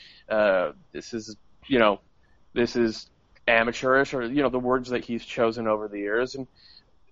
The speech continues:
you see it in the ticket sales for, for the second leg game in, in Columbus. Uh, we're not gonna sell out a qualifier in Columbus. It's not like this is at Soldier Field or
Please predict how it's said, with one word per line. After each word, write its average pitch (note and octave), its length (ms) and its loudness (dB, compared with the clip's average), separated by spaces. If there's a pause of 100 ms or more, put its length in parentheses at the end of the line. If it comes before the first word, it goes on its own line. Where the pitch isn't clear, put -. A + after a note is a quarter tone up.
(100)
you C#3 160 0
see C3 240 4
it D3 160 8
in D3+ 60 4
the C#3+ 80 4
ticket - 320 -2
sales F#2+ 360 4
for, A#2 640 2
for C3 100 0
the A#2+ 100 0
second C3+ 320 2
leg B2+ 200 6
game D3 300 2
in, A2 260 -2
in A#2 400 -4
Columbus. C3+ 640 0 (360)
Uh, - 180 4 (300)
we're C#3 320 4
not A3 180 6
gonna E3+ 160 0
sell E3 260 2
out D#3 120 6
a - 20 -6
qualifier - 720 -4 (260)
in C#3+ 140 -4
Columbus. F#3 800 2
It's - 180 -12
not F#3+ 180 4
like D#3+ 200 0
this C#3+ 180 -2
is B2+ 160 -2
at G#2+ 100 -2
Soldier C3+ 340 -4
Field C3 460 4
or G2+ 180 -4